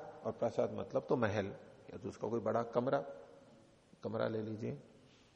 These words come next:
उसमें जलने वाले प्रदीप के समान संकोच और विकासी चित्त होता है।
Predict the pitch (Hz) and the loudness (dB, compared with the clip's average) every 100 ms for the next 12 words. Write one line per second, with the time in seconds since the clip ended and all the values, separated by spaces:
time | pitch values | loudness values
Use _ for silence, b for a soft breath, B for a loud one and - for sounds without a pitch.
0 | - - - b b b b b b - | -20 -20 -20 b b b b b b -14
1 | - 110 - 170 180 135 131 131 135 127 | 4 4 8 10 10 12 12 12 10 10
2 | 120 135 - 120 120 147 147 147 131 - | 10 10 10 10 10 8 6 6 6 6
3 | 107 107 113 127 113 110 117 - 113 110 | 6 8 10 8 6 0 -6 0 0 8
4 | 135 131 131 113 104 - 107 - 127 - | 10 10 10 8 8 6 4 6 0 0
5 | - - 110 98 - 120 - | -6 -4 -2 -2 -4 -10 -14